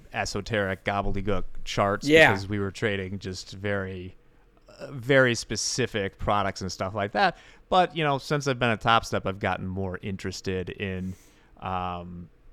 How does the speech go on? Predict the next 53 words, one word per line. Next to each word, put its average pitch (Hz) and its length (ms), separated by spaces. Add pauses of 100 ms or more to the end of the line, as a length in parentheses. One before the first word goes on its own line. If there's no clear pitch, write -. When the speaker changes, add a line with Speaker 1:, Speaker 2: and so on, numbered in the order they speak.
(260)
Speaker 1:
looking 113 340
at 95 140
these 90 180
outrights 92 680
because, 92 460 (260)
hey, 214 140
people 127 220
like 127 140
to - 60
trade 147 220
'em. 98 100
They're 92 140
fun. 127 300 (840)
Speaker 2:
And 139 100
you 139 60
know 139 80
what? 131 80
They 120 120
are 110 120
fun. 101 220
I 101 80
think - 200
that's, - 360 (180)
and 143 460 (320)
these 165 180
are 147 140
areas 117 460
that 107 140
Jack's 120 300
pointing 120 380
out. 110 200
Like, 107 200 (640)
I 151 100
think 156 300
the - 80
prime 131 340
example, 117 440
you 110 120
go 123 240
back 120 280
to - 80
that 110 180
congestion 110 600
from 123 200
October. 104 500
We 113 140
saw 143 380
this 147 260
market 117 380
kind 123 160
of 98 240
bottom 110 340
out 107 300